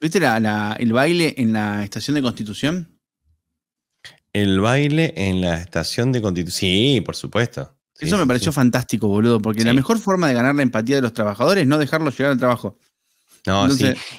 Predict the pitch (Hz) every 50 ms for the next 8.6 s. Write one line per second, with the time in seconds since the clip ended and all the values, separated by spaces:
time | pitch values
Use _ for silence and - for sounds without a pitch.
0 | - _ - 98 95 98 110 139 156 151 - - - 131 135 131 - - - -
1 | 101 101 95 - - - _ - 101 92 85 - - - 107 110 - - - 135
2 | 139 143 - 143 - _ - _ _ _ _ - - - 175 - - - 123 110
3 | 101 104 92 85 71 65 85 110 139 139 - _ _ - - 170 170 - - -
4 | - 139 - 147 113 98 92 92 98 101 92 - - _ - 110 117 - 165 185
5 | 180 147 110 98 85 95 90 - - 123 113 104 92 - 90 82 - - 90 80
6 | 78 69 - 110 113 107 120 101 85 82 73 67 73 101 151 160 127 90 82 101
7 | 110 - 107 85 78 73 71 - _ _ _ _ _ _ _ _ _ _ _ 117
8 | 113 110 110 107 104 104 104 107 101 - -